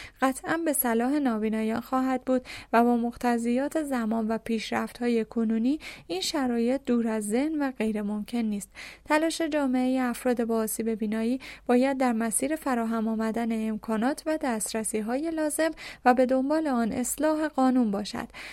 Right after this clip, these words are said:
سرگران در خصوص تجربهٔ کشورهای موفق در موضوع معلولان و امور ثبتی بیان می‌کند، این کشورها عمدتاً زیرساخت‌ها را فراهم کرده‌اند، به گونه‌ای که فرد نابینا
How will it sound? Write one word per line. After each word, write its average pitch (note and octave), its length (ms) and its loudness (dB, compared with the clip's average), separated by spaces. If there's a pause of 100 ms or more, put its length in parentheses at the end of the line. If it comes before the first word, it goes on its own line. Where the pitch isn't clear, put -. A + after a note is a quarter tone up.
سرگران D#4 540 2
در D4 160 0
خصوص C4 360 -6
تجربهٔ A#3+ 720 0
کشورهای A#3 600 0
موفق A3+ 560 -2 (240)
در B3 160 6
موضوع C#4+ 440 0
معلولان A#3 680 2
و A3+ 180 -2
امور A3+ 320 0
ثبتی A3 500 -2
بیان A3+ 360 0
می‌کند، B3 500 0 (280)
این E4+ 100 -4
کشورها A#3+ 680 2
عمدتاً A3+ 460 0
زیرساخت‌ها A#3 720 0
را D4 100 0
فراهم A3+ 480 -2
کرده‌اند، A3 580 -4 (300)
به B3 140 8
گونه‌ای A#3 340 4
که A3+ 120 -8
فرد A3+ 380 -2
نابینا A3 600 -2